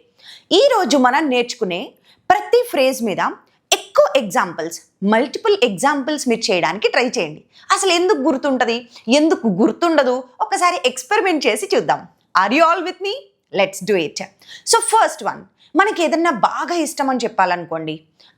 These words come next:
నాకు బాగా పిచ్చి, ఏదన్నా ఒకటంటే మనకి ఎక్కువ ఇష్టం, పిచ్చి ఇట్లా ఉంటూ ఉంటుంది. అప్పుడు మనం ఏమనాలి ఇంగ్లీష్లో?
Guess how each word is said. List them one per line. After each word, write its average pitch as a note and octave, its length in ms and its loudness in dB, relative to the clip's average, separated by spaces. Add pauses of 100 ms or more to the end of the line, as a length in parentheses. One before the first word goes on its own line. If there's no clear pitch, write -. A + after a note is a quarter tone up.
నాకు F#4 220 2
బాగా A#3 420 0
పిచ్చి, A#3+ 640 -4 (220)
ఏదన్నా C4 340 2
ఒకటంటే D4 360 -6
మనకి D4 260 -4
ఎక్కువ C#4 280 -2
ఇష్టం, C4 400 0
పిచ్చి C4+ 420 0
ఇట్లా C4+ 180 0
ఉంటూ C4+ 240 0
ఉంటుంది. F#3 400 -4 (260)
అప్పుడు F4+ 200 2
మనం D#4+ 200 0
ఏమనాలి F4 380 -2
ఇంగ్లీష్లో? C4+ 560 -2